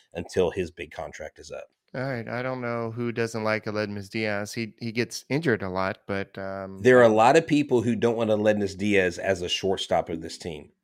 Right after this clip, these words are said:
Speaker 2: As a
Speaker 1: Almost
Speaker 2: starting
Speaker 1: every
Speaker 2: shortstop, no, but
Speaker 1: That's what I'm saying. They, they
Speaker 2: Okay.
Speaker 1: just, they're like, "Well, you know, he's often hurt. Why do we even have him?" I don't, I mean,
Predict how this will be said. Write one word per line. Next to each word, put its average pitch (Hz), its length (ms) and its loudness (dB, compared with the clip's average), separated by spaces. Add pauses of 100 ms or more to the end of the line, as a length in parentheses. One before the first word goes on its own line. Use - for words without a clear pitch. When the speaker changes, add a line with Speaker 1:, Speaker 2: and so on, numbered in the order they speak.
(380)
Speaker 2:
As 139 200 6
a 98 60 4
Speaker 1:
Almost 127 120 8
Speaker 2:
starting 156 220 10
Speaker 1:
every 135 120 4
Speaker 2:
shortstop, 117 480 4
no, 110 220 -2 (380)
but 104 220 0 (400)
Speaker 1:
That's 107 220 0
what 107 100 2
I'm 87 120 -2
saying. 120 360 -2
They, 104 140 -2
they 92 80 0
Speaker 2:
Okay. 107 180 0
Speaker 1:
just, 101 280 -2
they're 104 140 0
like, 98 300 0
"Well, 107 200 0
you 101 120 -4
know, 98 140 -2
he's 95 160 -6
often 90 260 -4
hurt. 107 300 0
Why 92 140 -2
do 92 60 -2
we 95 120 -4
even 87 200 -6
have 98 260 -4
him?" 98 160 -2
I 90 100 -6
don't, 87 140 -10
I 95 80 -6
mean, 95 220 -4